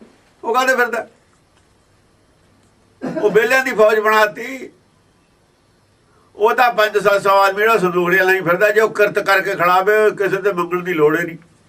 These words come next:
ਉਹ ਪੰਜ ਸੱਤ ਸੌ ਆਦਮੀ ਸੇਵਾ ਤਾਂ ਸੀ, ਕਿਰਤ ਕਰਦੇ,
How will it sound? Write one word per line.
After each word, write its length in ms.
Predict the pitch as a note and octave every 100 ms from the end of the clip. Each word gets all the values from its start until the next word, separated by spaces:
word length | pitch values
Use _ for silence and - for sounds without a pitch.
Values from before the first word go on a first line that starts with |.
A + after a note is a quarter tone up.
| _ _ _ _ _ _ _ _ _ - - -
ਉਹ 180 | B3 B3+
ਪੰਜ 220 | B3 A3
ਸੱਤ 180 | A#3 A#3+
ਸੌ 80 | A3+
ਆਦਮੀ 440 | A#3+ A3+ A3 A#3+
ਸੇਵਾ 280 | G#3 A3+ A3+
ਤਾਂ 260 | A3 G#3+ G#3
ਸੀ, 160 | A3+
ਕਿਰਤ 300 | - A3 -
ਕਰਦੇ, 500 | G3 F#3+ F3+ C4 C4